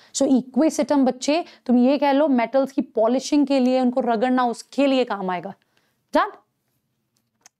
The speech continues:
नाम याद रखने के लिए कुछ नहीं करना, बार बार रिवाइज करना है और कुछ नहीं करना।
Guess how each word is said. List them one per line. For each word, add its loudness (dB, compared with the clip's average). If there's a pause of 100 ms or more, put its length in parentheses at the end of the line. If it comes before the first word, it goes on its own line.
नाम 0
याद 0
रखने -2
के 0
लिए 2
कुछ -4
नहीं 2
करना, 2
बार 0
बार 0
रिवाइज -2
करना -6
है -12 (460)
और 2
कुछ -4
नहीं 2
करना। -2